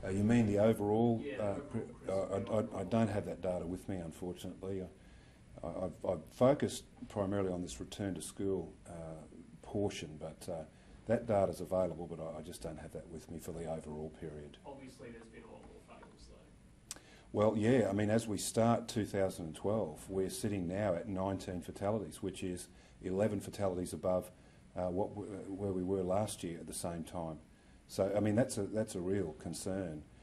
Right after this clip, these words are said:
Speaker 1: And I think the, the reason why it's important for us to push the message,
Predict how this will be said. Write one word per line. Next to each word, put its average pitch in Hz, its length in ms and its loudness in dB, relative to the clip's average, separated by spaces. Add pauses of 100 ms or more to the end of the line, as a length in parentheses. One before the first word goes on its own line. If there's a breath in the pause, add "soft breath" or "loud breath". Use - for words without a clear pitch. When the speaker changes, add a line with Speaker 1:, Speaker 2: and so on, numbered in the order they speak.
(220 loud breath)
Speaker 1:
And 107 120 4
I 110 80 6
think 165 320 0
the, 101 180 0 (140)
the 101 80 -2
reason 101 600 4 (380)
why 107 200 2
it's - 140 -4
important 107 340 0
for 98 80 -2
us - 100 -2
to - 60 -14
push - 300 -6
the 95 100 -6
message, 90 540 -4